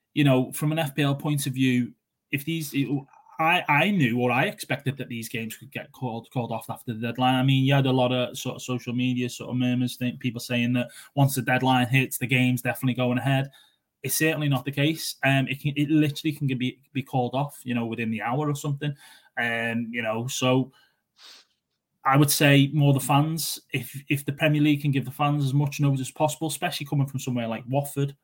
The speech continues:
all the way to Burnley, it's so inconvenient, do you know what I mean?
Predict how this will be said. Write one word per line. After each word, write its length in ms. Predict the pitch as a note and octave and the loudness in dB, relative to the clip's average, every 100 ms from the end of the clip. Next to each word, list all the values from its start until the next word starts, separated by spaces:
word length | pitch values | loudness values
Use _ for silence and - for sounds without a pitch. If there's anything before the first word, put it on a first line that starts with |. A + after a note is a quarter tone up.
| _ | _
all 120 | B2 A2+ | -16 -12
the 60 | |
way 140 | A2 G#2 | -12 -12
to 100 | B2 | -8
Burnley, 540 | A#2 A#2+ A#2+ A#2+ A#2+ - - _ _ _ | -4 -2 0 -2 -4 -10 -20 _ _ _
it's 200 | A#2+ - | -6 0
so 220 | - C#3 | 4 6
inconvenient, 800 | B2+ B2 A#2 B2 B2 B2+ B2+ C3 - | 4 0 0 2 4 4 2 0 0
do 100 | B2+ | 2
you 60 | |
know 80 | B2+ | 4
what 80 | A#2+ | 4
I 40 | B2+ | 6
mean? 380 | C3 C3 C3+ | 6 6 4